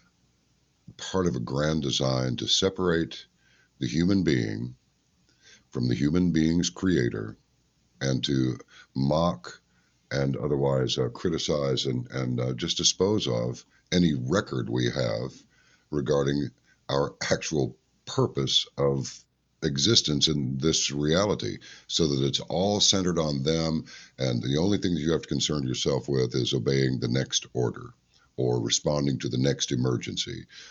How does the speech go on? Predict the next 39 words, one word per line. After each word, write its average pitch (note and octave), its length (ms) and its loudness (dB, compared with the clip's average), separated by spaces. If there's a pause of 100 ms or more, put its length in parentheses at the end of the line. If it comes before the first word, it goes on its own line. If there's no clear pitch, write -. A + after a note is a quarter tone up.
(160)
or, A1+ 240 -4
or, A#1+ 260 -6 (400)
it's - 160 -2
just, - 340 -2
uh, C2+ 260 -2 (1500)
I D2 140 2
saw C#3 220 4
this G2+ 140 4
coming. D#2+ 460 2 (1600)
Um, B1 320 -2 (1120)
a - 40 -4
lot D#2+ 240 4
of - 80 2
people C#2 260 0
saw B1+ 240 2
it A#1+ 80 -2
coming, C#2 340 2
but C2+ 140 4 (100)
n-, C2+ 120 -2 (180)
not D#2 200 6
enough D#2+ 460 4 (100)
to D2+ 160 0
stop F#2 360 2
it. D#2+ 60 2
And E2 240 2
look G#2+ 160 2
what's G#2+ 120 2
happened F2+ 340 2
in D#2+ 120 2
the D#2+ 100 2
mainstream E2 460 2
media. C#2 280 4
Yesterday, C2 520 2
I B1 40 0
think B1 160 -4
it B1+ 40 2
was, C2 320 2
the, C2+ 280 2
uh, A#1+ 40 -2